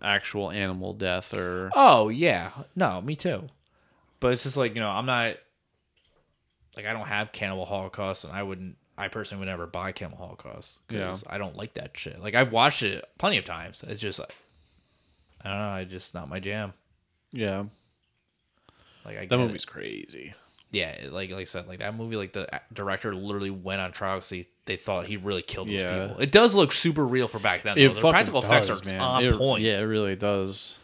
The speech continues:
Speaker 2: So I'll give him, like, credit. Like,
Speaker 1: That movie didn't, I mean,
Speaker 2: it's
Speaker 1: that,
Speaker 2: just animal
Speaker 1: that,
Speaker 2: killing. That's it.
Speaker 1: yeah, that one kinda, <sighs> that one, it sucked, but, like,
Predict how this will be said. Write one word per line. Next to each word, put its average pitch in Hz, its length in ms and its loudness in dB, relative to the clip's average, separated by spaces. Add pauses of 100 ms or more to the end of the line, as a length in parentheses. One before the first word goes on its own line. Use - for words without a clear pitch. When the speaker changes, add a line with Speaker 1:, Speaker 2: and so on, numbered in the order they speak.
Speaker 2:
So 101 140 0
I'll 143 100 6
give 208 160 6
him, 170 100 2
like, 120 220 4
credit. 120 300 4
Like, 95 160 2
Speaker 1:
That 262 140 8
movie 381 240 6
didn't, 285 360 2
I 185 120 -4
mean, 214 320 0 (960)
Speaker 2:
it's 180 120 0
Speaker 1:
that, 226 40 2
Speaker 2:
just 233 140 -2
animal 156 320 2
Speaker 1:
that, - 180 4
Speaker 2:
killing. 98 220 -6
That's 127 180 -6
it. - 300 -6
Speaker 1:
yeah, 226 480 4 (160)
that 330 200 0
one 311 140 -2
kinda, 196 640 0 (220)
<sighs> - 180 -18
that 233 140 -6
one, - 100 -14
it 254 220 -8
sucked, - 580 4
but, 131 240 6
like, 113 300 2